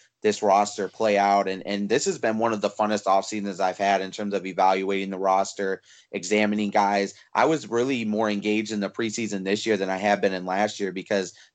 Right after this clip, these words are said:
the depth on this roster is so heavy, and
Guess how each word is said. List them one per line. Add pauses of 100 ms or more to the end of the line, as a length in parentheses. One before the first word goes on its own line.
the
depth
on
this
roster
is
so
heavy,
and